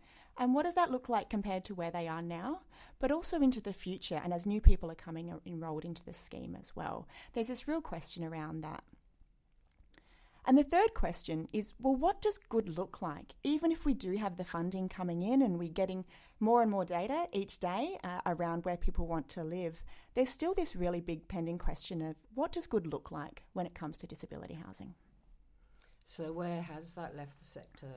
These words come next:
Speaker 2: in terms of ensuring the housing is meeting the needs and the wishes of tenants and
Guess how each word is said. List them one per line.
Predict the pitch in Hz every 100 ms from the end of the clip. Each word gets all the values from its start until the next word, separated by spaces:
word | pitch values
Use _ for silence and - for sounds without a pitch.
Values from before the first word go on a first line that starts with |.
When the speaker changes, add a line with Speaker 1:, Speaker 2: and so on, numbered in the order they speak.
| 117
Speaker 2:
in | 139
terms | 139 139 139
of | 139
ensuring | 135 135 - 139 135 127 117 113 -
the |
housing | 120 135 139 131
is | 123 135
meeting | 135 139 170 175 175 - _ 127
the |
needs | 127 147 175 - 139
and | 123
the |
wishes | 135 139 165 -
of | 156
tenants | 170 170 214 214 -
and | 131